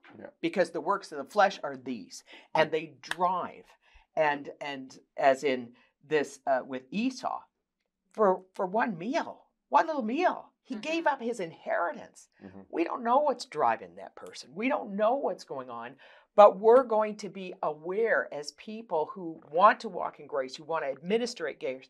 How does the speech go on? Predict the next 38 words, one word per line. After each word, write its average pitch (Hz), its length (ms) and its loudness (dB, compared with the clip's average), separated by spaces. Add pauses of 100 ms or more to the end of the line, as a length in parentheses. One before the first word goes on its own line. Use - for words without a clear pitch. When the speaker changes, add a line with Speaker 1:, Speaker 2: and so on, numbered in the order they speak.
(300)
Speaker 2:
who 214 200 6
are 180 120 12
going 185 220 4
to 170 140 6
oversee 208 800 -2
as - 200 -10
pastors. - 600 -4 (340)
If 160 200 0
we 233 220 0
see 247 260 -6
something 196 400 -4
coming 175 300 -6
along 175 300 2
where 151 120 -4
we 196 160 -6
see 202 260 -10
someone 185 440 -2
being 165 360 -10 (140)
very 185 320 2
much - 460 -2 (220)
driven 151 760 0
by 131 180 6
some 156 380 -12 (100)
kind 156 260 -4
of 131 140 -10
a 110 220 -6 (340)
personal 190 600 -6
thing, 214 260 -4 (300)
we 233 160 -4
want 214 340 4
to 220 60 -2
be 190 180 -6
able 143 200 -6
to 147 100 -20
speak 123 360 -16
in 120 120 -18
their 101 140 -14
life. 71 280 -12